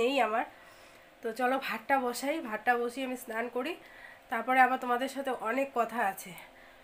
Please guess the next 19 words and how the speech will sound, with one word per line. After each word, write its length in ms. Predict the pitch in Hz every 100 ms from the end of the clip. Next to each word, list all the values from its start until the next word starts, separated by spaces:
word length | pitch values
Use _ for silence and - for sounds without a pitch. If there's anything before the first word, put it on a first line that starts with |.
| - -
তো 60 | 196 202
আমি 100 | 220 220
আগে 120 | 240 -
ভাতটা 220 | - 226 185
বসিয়ে 240 | - 180
দিই, 100 | 180 -
চলো। 180 | 196 - - - - - - - - 640 523 - - - - - - - - - - - -
আর 80 | 247 247
ও 20 | 214
হ্যাঁ, 160 | 226 202 - - - 233
আজকে 180 | - 277
ভাতটা 320 | 254 254 - 302 294
আমি 160 | 320 311
যেহেতু 300 | 262 262 277 320 320 277 226
দুপুরবেলায় 460 | 247 269 277 294 277
রান্না 200 | 262 277 269
করছি, 220 | 269 339 330
সেই 140 | 294 254
জন্য 120 | 262